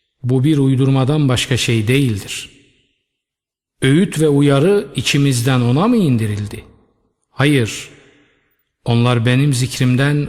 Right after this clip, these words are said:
Kur'an'dan kuşkudadırlar. Hayır, onlar benim azabımı henüz tatmadılar.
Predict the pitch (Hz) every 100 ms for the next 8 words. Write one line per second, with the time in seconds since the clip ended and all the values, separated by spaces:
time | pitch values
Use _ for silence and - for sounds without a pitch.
0 | - - 120 120 120 127 113 - - 117
1 | 127 165 131 107 98 - - - _ _
2 | _ _ _ _ 113 127 127 107 - -
3 | - _ _ - 117 117 117 113 117 120
4 | 113 113 113 110 113 107 110 107 - -
5 | 151 - 107 101 98 - -